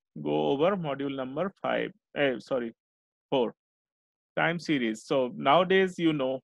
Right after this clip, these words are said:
what is happening, covid nineteen. Now my question is to all of you, what is your assumption? What is your prediction that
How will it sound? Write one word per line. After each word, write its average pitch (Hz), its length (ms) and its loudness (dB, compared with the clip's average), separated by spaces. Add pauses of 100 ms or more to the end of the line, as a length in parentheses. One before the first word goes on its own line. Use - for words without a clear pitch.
(100)
what 147 180 0
is 151 120 4
happening, 127 520 0 (300)
covid 147 320 2
nineteen. 127 500 0 (1400)
Now 147 180 4
my 151 200 4
question 165 460 0
is 190 360 -4
to 156 140 2
all 160 280 4
of 185 180 2
you, 156 240 0 (600)
what 147 240 0
is 190 180 4
your 180 160 6
assumption? 156 560 2
What 139 180 2
is 147 140 0
your 143 220 2 (100)
prediction 139 520 0
that 127 180 2